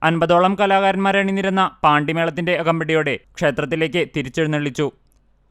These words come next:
നാവൂറ് പാട്ടിന് ശേഷം ഭഗവതി ക്ഷേത്രത്തിലേക്ക് പ്രവേശിച്ചു. രാത്രി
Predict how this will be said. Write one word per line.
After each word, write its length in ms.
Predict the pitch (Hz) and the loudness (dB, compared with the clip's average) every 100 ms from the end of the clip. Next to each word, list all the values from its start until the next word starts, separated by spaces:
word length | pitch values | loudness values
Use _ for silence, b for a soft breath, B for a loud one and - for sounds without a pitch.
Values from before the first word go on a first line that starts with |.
| _ - | _ 0
നാവൂറ് 360 | 175 180 196 208 214 | 2 4 2 2 2
പാട്ടിന് 300 | 208 202 202 | 0 -2 -2
ശേഷം 280 | 202 208 196 139 | -2 0 -4 -4
ഭഗവതി 340 | 160 156 160 175 - | -2 0 0 -2 -2
ക്ഷേത്രത്തിലേക്ക് 640 | 156 139 147 160 160 151 | -4 -2 -6 -6 -6 -2
പ്രവേശിച്ചു. 460 | 147 139 139 131 147 - _ _ _ - | -2 -2 -6 -6 -6 -6 _ _ _ -2
രാത്രി 320 | 151 143 - | 0 2 0